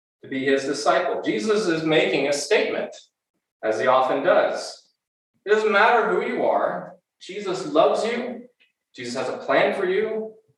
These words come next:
Jesus has a new way of life if you're daring enough to take it up.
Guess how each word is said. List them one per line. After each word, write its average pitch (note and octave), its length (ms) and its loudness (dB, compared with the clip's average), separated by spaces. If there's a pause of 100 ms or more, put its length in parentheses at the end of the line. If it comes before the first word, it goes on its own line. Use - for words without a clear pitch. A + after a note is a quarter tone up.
Jesus D#3 220 0
has D#3 120 2
a D3 180 2
new G#3+ 220 0
way G#3 280 4
of D#3+ 120 -4
life D3 300 0
if - 80 -16
you're C3+ 200 -10
daring C3 340 -4
enough B2 160 -6
to B2 60 -16
take A#2 180 -2
it - 60 -4
up. - 240 -2